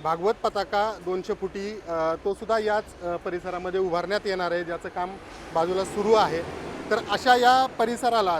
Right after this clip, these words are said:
थोरल्या पादुका मंदिर, अ, वडमुखवाडी या ठिकाणी आपण आहोत आणि आपल्यासोबत आहेत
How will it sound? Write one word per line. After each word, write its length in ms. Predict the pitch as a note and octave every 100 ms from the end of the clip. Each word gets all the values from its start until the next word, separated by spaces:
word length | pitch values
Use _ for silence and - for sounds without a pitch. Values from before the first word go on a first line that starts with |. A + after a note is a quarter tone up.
| -
थोरल्या 260 | F#3 F#3+ A3
पादुका 360 | G#3+ G#3 G#3+
मंदिर, 480 | G#3+ G#3 G#3 A3+ A#3+
अ, 360 | - F3+ F3+ F#3
वडमुखवाडी 580 | F#3 F#3+ A3+ A3 D#3 B2+ - - -
या 100 | F3+
ठिकाणी 340 | G3+ F#3+ G3 G#3
आपण 280 | F#3 G3+
आहोत 300 | G3+ F3+ F#3
आणि 180 | F#3+ F#3
आपल्यासोबत 680 | G3+ F3+ A3 A#3 A#3 G#3+ G3+ G#3
आहेत 340 | G3 F3 F#3+